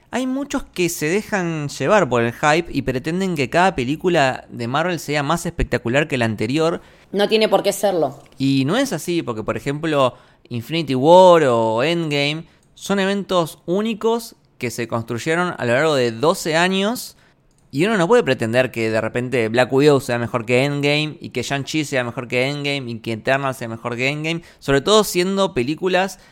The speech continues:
Speaker 1: de personajes individuales o siendo películas que presenten personajes nuevos con sus mundos nuevos que no conocíamos, como el de Shang-Chi, que es todo ese mundo oriental, o el de Eternals, que tiene que ver más con lo cósmico.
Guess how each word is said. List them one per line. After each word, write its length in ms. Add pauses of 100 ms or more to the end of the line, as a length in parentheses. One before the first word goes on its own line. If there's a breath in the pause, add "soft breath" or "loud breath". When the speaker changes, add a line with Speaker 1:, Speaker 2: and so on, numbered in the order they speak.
(220 soft breath)
Speaker 1:
de 200
personajes 520
individuales 720
o 80
siendo 400
películas 500
que 160
presenten 680
personajes 560
nuevos 600 (560 soft breath)
con 200
sus 240
mundos 840
nuevos 800
que 120
no 240
conocíamos, 640
como 300
el 40
de 60
Shang-Chi, 720
que 100
es 240
todo 140
ese 180
mundo 520 (280 soft breath)
oriental, 640
o 80
el 60
de 80
Eternals, 500
que 100
tiene 220
que 60
ver 100
más 100
con 140
lo 120
cósmico. 640